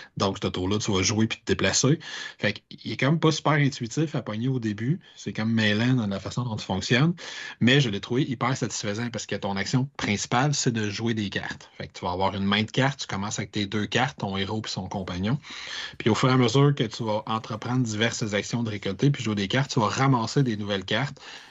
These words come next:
Ils ont fait un système weird, là, de, de les mettre, euh, au centre du plateau au lieu de te faire une ligne de cinq sur le côté parce que t'as certaines actions qui font référence à quelle carte touche à quelle tuile.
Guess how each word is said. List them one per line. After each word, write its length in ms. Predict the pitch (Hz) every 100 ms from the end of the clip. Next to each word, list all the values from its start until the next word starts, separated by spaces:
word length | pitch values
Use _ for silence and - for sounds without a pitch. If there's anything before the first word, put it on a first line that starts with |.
| _
Ils 80 | 95
ont 60 |
fait 180 | - 123
un 120 | 104
système 340 | 98 - 107 101
weird, 360 | 98 107 110 107
là, 100 | 107
de, 260 | 98 92
de 120 | 92
les 100 | 95
mettre, 380 | 92 104 110 -
euh, 80 | 95
au 180 | 98 98
centre 300 | - 107 107
du 60 | -
plateau 320 | 98 90 104
au 60 |
lieu 100 | 104
de 40 | 101
te 100 | 101
faire 180 | - 98
une 180 | 92
ligne 160 | 98 104
de 100 | 95
cinq 280 | - 104 104
sur 140 | -
le 60 | 95
côté 480 | 92 90 - 110 113
parce 180 | 107
que 80 | -
t'as 160 | 95 101
certaines 460 | - 101 104 98 98
actions 360 | 92 - 104
qui 80 | 104
font 200 | - 95
référence 500 | 92 - 95 98 104
à 80 | 95
quelle 260 | - 98
carte 300 | 95 107 - -
touche 220 | 113 98
à 60 |
quelle 200 | 92 92
tuile. 380 | 90 - 123 156